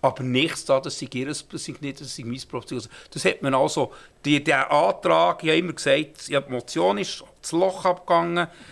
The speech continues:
Keine Diskriminierung aus rassistischen, politischen, religiösen Gründen und Gründen der sexuellen Orientierung. Also wirklich alles habe ich schön reingenommen.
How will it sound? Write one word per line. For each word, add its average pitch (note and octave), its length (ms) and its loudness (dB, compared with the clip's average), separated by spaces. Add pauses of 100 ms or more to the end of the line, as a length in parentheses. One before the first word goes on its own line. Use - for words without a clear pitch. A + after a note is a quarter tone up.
(180)
Keine D#3 320 -2
Diskriminierung D#3+ 560 -4
aus D3+ 120 -6
rassistischen, D3+ 720 -4
politischen, D3+ 640 -8
religiösen C#3+ 720 -4
Gründen C3+ 360 -6
und B2+ 120 -8
Gründen C#3 340 -8
der C#3 80 -12
sexuellen C3 580 -8 (200)
Orientierung. C#3+ 600 -2
Also C3+ 160 2
wirklich G#3 340 -4 (100)
alles A3 500 2
habe D#3+ 140 -2
ich D3 100 -6
schön F#3 320 0
reingenommen. F3+ 600 -4